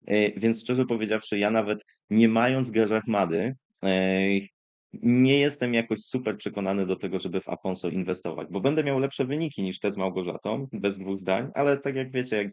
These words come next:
tak jak ja traktuję ten marsz jako dodatkowy, od-, używany od czasu do czasu, to szczerze chyba nie opłaca mi się wydawać tych klejnotów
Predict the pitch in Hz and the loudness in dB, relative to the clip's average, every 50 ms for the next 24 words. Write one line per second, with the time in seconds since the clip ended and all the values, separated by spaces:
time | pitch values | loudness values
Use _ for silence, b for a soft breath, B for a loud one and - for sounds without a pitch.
0 | _ - 123 123 127 120 113 113 117 113 - 110 98 - - 127 120 110 107 95 | _ -6 -4 -2 -2 -2 0 0 0 0 0 -4 -4 -4 -2 -2 0 0 0 -2
1 | 98 95 98 107 104 101 101 - _ _ _ _ _ - 101 104 104 - 101 98 | -2 -2 0 0 -2 -2 -6 -12 _ _ _ _ _ 0 0 0 2 2 2 2
2 | 98 95 95 107 110 98 104 101 - - 107 107 104 104 98 - 104 - - - | 2 2 2 2 2 2 0 0 0 -2 -2 -2 0 0 -2 -2 -2 -6 -4 -4
3 | 113 98 104 107 98 98 104 110 104 - 95 - - - 104 - - 95 95 92 | -4 -2 -2 -2 0 0 0 0 0 -2 -4 -6 -6 -6 -6 -4 -4 -4 -4 -4
4 | - - 98 101 - 101 - 95 95 95 - _ _ _ _ - - - 113 104 | -4 -4 -6 -6 -6 -6 -4 -4 -4 -4 -6 _ _ _ _ -16 -6 -2 -2 0
5 | 104 101 104 95 98 101 101 98 98 98 - 98 92 98 90 87 85 - 92 82 | 0 -2 -2 0 0 2 2 2 0 0 -2 -4 -4 -4 -4 -6 -6 -6 -6 -6
6 | 90 85 90 90 90 85 82 - - 80 - - 95 87 90 98 95 95 98 90 | -4 -2 -2 -2 -2 -4 -6 -6 -12 -12 -8 -4 -4 -2 0 -2 -2 -2 -2 -4